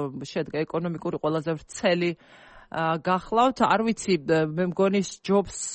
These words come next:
ხომ არ შევუდგე, ა, თუმცა ამის კითხვას რომ შევუდგეთ, დიდ დროს წაიღებს, გზა და გზა, ესე ვთქვათ, შემოგაშველებ უფრო დაზუსტებულად. ა, საკუთრივ გადაწყვეტილების შესახებ, როცა გამოცხადდა, ა, იყო არაერთი, ა,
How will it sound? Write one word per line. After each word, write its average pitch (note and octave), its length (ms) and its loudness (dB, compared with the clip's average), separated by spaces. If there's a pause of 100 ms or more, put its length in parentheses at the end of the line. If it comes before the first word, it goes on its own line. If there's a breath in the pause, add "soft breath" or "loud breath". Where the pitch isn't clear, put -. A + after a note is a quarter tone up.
(140)
ხომ F#3 240 -4
არ F#3+ 140 0
შევუდგე, G3+ 640 0 (520 soft breath)
ა, D3 280 -4
თუმცა F3 400 0
ამის D#3+ 160 -4
კითხვას - 400 -6
რომ E3+ 140 -6
შევუდგეთ, E3+ 480 -4
დიდ F3 180 0
დროს F3 240 0
წაიღებს, G#3 400 0
გზა E3+ 300 2
და F3+ 100 2
გზა, F#3 220 -2
ესე F#3+ 180 -4
ვთქვათ, G3 300 0 (420 soft breath)
შემოგაშველებ F#3+ 880 0
უფრო E3+ 300 -2
დაზუსტებულად. E3+ 960 2 (380 loud breath)
ა, F3 340 2
საკუთრივ B3 560 2
გადაწყვეტილების F#3+ 1000 0
შესახებ, E3 520 -2
როცა D3+ 280 -4
გამოცხადდა, D#3+ 840 0 (540 loud breath)
ა, F3 140 -2 (120)
იყო - 360 -2
არაერთი, F#3 680 2
ა, D3+ 340 0